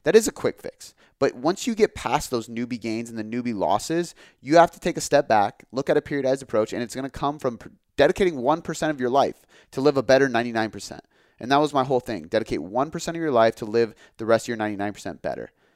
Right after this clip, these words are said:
Take eight to twelve months to periodize your approach. Half of that should be spent at or above maintenance while chasing muscle growth.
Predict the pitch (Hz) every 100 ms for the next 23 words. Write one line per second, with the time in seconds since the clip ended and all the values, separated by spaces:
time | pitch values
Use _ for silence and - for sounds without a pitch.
0 | _ _ _ _ - 127 - - 139 147
1 | - - 185 160 98 117 - - _ _
2 | _ _ _ - - - 127 127 123 120
3 | 110 - 110 - - - _ - - 127
4 | 156 175 151 127 120 - 127 123 - 120
5 | 117 - 117 147 127 143 127 127 110 113
6 | 117 110 135 117 104 - - 120 - 120
7 | 104 - 107 87 -